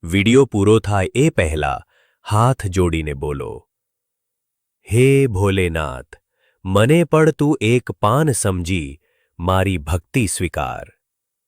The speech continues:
જય ભોલેનાથ, જય શિવશંકર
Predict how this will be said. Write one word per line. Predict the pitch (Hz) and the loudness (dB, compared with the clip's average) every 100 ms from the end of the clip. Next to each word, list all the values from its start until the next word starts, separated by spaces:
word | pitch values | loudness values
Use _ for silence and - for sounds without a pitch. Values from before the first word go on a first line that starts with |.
| _ _ _ _ _ | _ _ _ _ _
જય | 87 87 107 160 | -6 0 4 4
ભોલેનાથ, | 101 90 90 82 78 62 57 - - _ _ _ _ _ _ _ | 2 2 2 2 -2 -8 -12 -16 -20 _ _ _ _ _ _ _
જય | 82 87 120 185 | -6 2 4 2
શિવશંકર | - 104 90 85 78 - 65 | 2 0 0 -4 -6 -8 -10